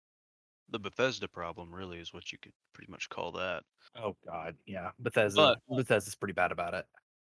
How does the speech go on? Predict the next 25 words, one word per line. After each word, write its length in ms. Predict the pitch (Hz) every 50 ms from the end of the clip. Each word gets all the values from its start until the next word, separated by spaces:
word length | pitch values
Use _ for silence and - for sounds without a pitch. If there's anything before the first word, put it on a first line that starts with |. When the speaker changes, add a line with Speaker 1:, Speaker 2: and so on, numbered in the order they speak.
| _
Speaker 1:
But, 180 | 196 214 - -
you 60 | 233
know, 180 | 233 233 220 196
that 140 | 170 143
being 200 | 147 151 131 113
said, 460 | 98 - - 120 120 117 120 113 104 98 - _ _ _ _ _ _ _ _ _ _ _ _ _ _ _ _ _ _ _ _ _ _ _ _ -
I'm 220 | - 135 156 165
more 320 | 156 143 135 131 143 139 127
willing 280 | 117 120 117 120 120 110
to 60 | 104
give 220 | 101 110 107 104
Bethesda 560 | 98 95 - - 101 101 101 101 101 101 87 87
a 20 |
pass 500 | - _ - 92 87 92 95 98 - -
on 140 | 101 98 101
that. 220 | 101 101 101 87 -
I 80 | 113
know 160 | 123 135 131
a 20 | 120
lot 220 | 107 104 104 107
of 80 | 107 -
people 300 | - 107 101 - 101 98
are 40 | 90
probably 280 | - 104 101 95 98
gonna 300 | 92 98 90 90 87 87